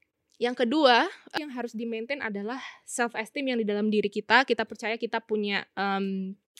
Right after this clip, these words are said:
em, kemampuan, kita punya talent, kita, eh, bisa, eh, memberikan sesuatu yang,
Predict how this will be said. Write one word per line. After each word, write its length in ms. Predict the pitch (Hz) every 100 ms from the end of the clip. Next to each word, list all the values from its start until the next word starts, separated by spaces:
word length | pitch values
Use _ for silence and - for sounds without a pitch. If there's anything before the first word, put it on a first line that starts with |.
| _
em, 440 | - 196 190 185 185 190
kemampuan, 680 | 226 208 202 208 208 226
kita 160 | 240 220
punya 220 | 202 202
talent, 400 | 196 190 214 226
kita, 480 | 240 202 208 208 208 - - - -
eh, 200 | 214 208
bisa, 600 | 202 208 - 214 196 - -
eh, 220 | - 202
memberikan 560 | 185 208 214 214 220 214
sesuatu 400 | 214 - 196 208
yang, 340 | 202 196 196